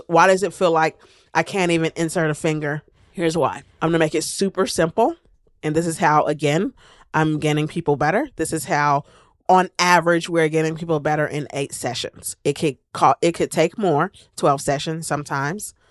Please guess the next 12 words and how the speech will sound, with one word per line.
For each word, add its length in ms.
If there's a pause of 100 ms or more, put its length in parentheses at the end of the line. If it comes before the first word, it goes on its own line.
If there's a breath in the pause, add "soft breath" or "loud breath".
as 180
little 240
as 180
three 240
sessions. 680
Here's, 380
here's, 380
here's 300
the 100
key. 280 (160)
Two 220
things. 640